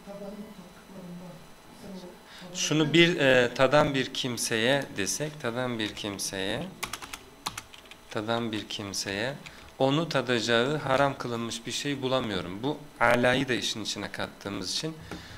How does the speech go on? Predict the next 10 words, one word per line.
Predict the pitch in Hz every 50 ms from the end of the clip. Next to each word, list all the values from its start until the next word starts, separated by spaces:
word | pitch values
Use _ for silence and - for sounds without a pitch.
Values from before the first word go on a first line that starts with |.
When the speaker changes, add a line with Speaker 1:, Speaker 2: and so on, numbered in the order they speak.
| - - - -
Speaker 2:
daha | 131 135 147 147 135
doğru. | 127 107 92 90 90 98
De | 135 135 139
ki, | - 147 143 127
bana | 131 135 143 139
vahyedilenin | 139 135 131 131 135 131 127 127 127 131 135 139 139
içinde | 127 - - - 110 98 95 110 120 143 156 151 - - - - - - - - - - -
tadan | 127 123 123 139 135 135 127 113
bir | 117 101 - -
kimseye | - 113 104 - - - 104 92 92 95 110 127 151